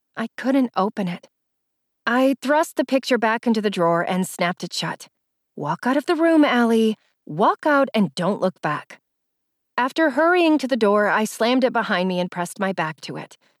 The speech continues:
I didn't care if he had pictures of Nicole. There was nothing between us anymore.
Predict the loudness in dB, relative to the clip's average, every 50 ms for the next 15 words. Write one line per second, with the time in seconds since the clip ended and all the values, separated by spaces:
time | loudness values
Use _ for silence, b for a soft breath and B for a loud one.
0 | _ _ _ -4 -2 0 0 2 2 0 -2 -4 -8 -6 0 0 2 2 2 0
1 | -2 -2 -2 0 0 0 -2 -4 -8 -6 -4 -4 -4 -4 -4 -4 -6 -6 -8 -6
2 | -4 -4 -4 -4 -6 -12 -20 _ _ _ _ _ _ _ _ _ _ _ _ -8
3 | -2 -2 0 2 2 0 0 2 4 4 4 4 2 0 0 0 0 0 -2 -2
4 | -2 0 2 2 2 0 0 0 0 2 2 2 0 -2 -4 -6 -10 -12 -14